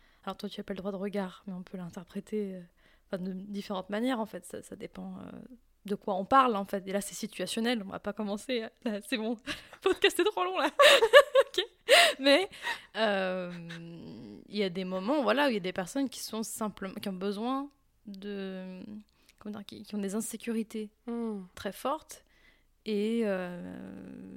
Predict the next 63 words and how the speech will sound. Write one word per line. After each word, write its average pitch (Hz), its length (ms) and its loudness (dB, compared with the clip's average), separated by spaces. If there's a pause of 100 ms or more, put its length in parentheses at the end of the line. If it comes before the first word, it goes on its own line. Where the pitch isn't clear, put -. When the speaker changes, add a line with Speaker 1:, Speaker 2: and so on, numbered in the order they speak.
Speaker 1:
et, 214 60 -4
enfin, 208 160 -2
mais 202 120 -2
comme 214 220 -2
il - 20 -4
y 190 40 -2
a 180 40 0
beaucoup 185 260 -12
de 196 60 -12
personnes 214 280 -6
qui - 120 -10
restent 190 220 -8
aussi 190 160 -10
en 190 100 -6
exclusivité 180 720 -6
parce - 300 -10
que, 247 240 -4
Speaker 2:
Mm. 202 60 -8
Speaker 1:
bah, 196 120 -8
elles 196 120 -8
pourraient 175 260 -12
pas 202 320 -6
tolérer, 202 580 -8
euh, 185 140 -10
d'autres 196 240 -14
personnes, - 420 -12
des 220 80 -8
choses - 160 -16
comme 240 140 -8
ça. 285 100 -8 (160)
Je - 60 -14
pense 269 100 0
qu'il 208 120 -8
faut 202 120 -4
savoir 190 320 -2
s'écouter 208 460 -6
aussi. 247 400 -8 (160)
Speaker 2:
Mm. 226 220 -10 (600)
Speaker 1:
Et, 190 440 -2
Speaker 2:
Mm. - 40 -8
Speaker 1:
mais 180 80 -4
comme 202 140 -4
toi, 196 120 -6
tu - 120 -16
t'es - 140 -6
écoutée - 280 -4
en 269 120 2
disant, « 190 220 -4
Bah 165 100 -8
non, 196 180 -4
voilà, 170 220 -6
moi, 190 180 -4
je 185 80 -8
me 175 140 -10
sens 180 180 -8
oppressée 202 480 -4
Speaker 2:
Mm. - 20 -16
Speaker 1:
quand - 280 -12
on - 80 -10
me 180 80 -8
demande 165 200 -10
des 170 140 -12
informations. » - 540 -12